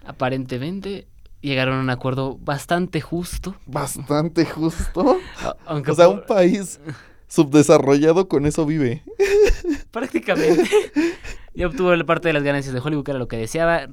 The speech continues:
Speaker 1: la regulación suficiente para la inteligencia artificial, de modo que ahora ya tienen que hablar, ya tienen que pedir permiso para poder replicarlo, algo que los estudios estaban negando y era mucho decía, o sea, se reportaba que era el motivo principal por el que no cedían.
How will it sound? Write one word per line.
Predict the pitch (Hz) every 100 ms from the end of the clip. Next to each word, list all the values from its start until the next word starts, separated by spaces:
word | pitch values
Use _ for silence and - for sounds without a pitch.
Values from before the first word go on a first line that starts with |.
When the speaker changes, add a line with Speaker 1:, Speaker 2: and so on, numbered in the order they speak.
| -
Speaker 1:
la | 135
regulación | 127 127 127 120 139 135
suficiente | - - 117 131 131
para | 123 120 117
la | 117 113 110
inteligencia | 131 120 120 127
artificial, | 120 110 131 147
de | 143
modo | 127 127
que | 127
ahora | 120
ya | 120
tienen | 113 131 151 160 143
que | 135 117 113 - - - - _ - -
hablar, | 131 131 131 127 131
ya | 160
tienen | 151 160 147
que |
pedir | 127 120 139 147
permiso | 147 127 131 170 196
para | 170 131 -
poder | 127 127
replicarlo, | 131 120 117 127 131
algo | 131 127
que | 123
los | 110
estudios | 135 123
estaban | 123 123
negando | 110 113 123
y | 123
era | 123
mucho | 120 131 127 131
decía, | 113 123 120
o | 117
sea, | 123
se | 123
reportaba | 120 - - 127
que | 123 123
era |
el | 117
motivo | 110 - 131 127
principal | 123 110 113 123 123
por | 139 113
el |
que | 110
no | 113
cedían. | 107 107 107 104